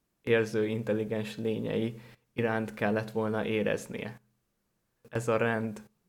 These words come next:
és a tökéletesség vált az ő személyes küldetésévé, amit mindenképpen el akart érni. Ezért fordult végül Melkorhoz,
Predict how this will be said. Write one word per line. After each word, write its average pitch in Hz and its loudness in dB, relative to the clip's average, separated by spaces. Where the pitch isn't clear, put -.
és - -20
a - -8
tökéletesség 110 0
vált 107 0
az - -8
ő 110 0
személyes 110 -2
küldetésévé, 110 2
amit 113 -4
mindenképpen 110 -2
el 110 -2
akart 110 -2
érni. 117 -4
Ezért 123 2
fordult 120 0
végül 113 2
Melkorhoz, 117 -2